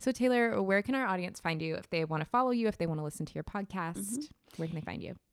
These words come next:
Speaker 2: Yes. Uh, people can listen to my podcast on iTunes, on Spotify, Google Play, any, like, major platform for podcasting. Uh, it's called Let's Talk About It with Taylor and Nolan.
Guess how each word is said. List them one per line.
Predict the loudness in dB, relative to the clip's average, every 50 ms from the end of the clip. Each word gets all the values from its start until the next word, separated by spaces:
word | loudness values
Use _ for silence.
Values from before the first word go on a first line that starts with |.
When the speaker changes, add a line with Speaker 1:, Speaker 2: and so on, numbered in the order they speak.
| _
Speaker 2:
Yes. | -6 -4 -2 -2 -4 -4 -6 -6 -4 -2
Uh, | 0 2 4 4 4 4 4 4 2 0
people | -2 -4 -2 0 2 2
can | 2 2 2
listen | 2 0 0 0
to | 0 2
my | 4 4 4
podcast | 2 2 2 2 2 2 2 -2 -2
on | -2 0 0 0 0 0 0 -2 2 4
iTunes, | 4 4 4 6 4 4 6 6 6 4 4 4
on | 2 0 0
Spotify, | 2 4 6 6 6 4 4 4 6 6 6 6 6 6 4 2 0
Google | -4 -4 -4 -4
Play, | -4 0 2 4 4 6 6 6 4 4 4 4 2 0
any, | 0 0 0 0 2 2
like, | 0 0 0 0
major | -2 -2 -2 -2 -2 0 -2 -2 -4 -6 _ _
platform | 2 2 2 2 2 0 0 2 2 2 2 0 0 -2 -2 -4
for | -4 -6 -6 -2
podcasting. | 2 4 4 4 6 4 0 0 0 0 0 0 0 0 -2 -4 -8 -16 -18 -10 -4
Uh, | -2 -2 -2
it's | -2 -4 -4
called | -2 -2 -2 0 -2
Let's | -4 -6 -6 -4
Talk | -2 0 0 0 -2
About | -2 0 0 0 0
It | -2 -2
with | -4 -8 -8 -8
Taylor | -8 -6 -4 -2 -2 -2
and | 0
Nolan. | 2 4 4 6 6 6 6 6 4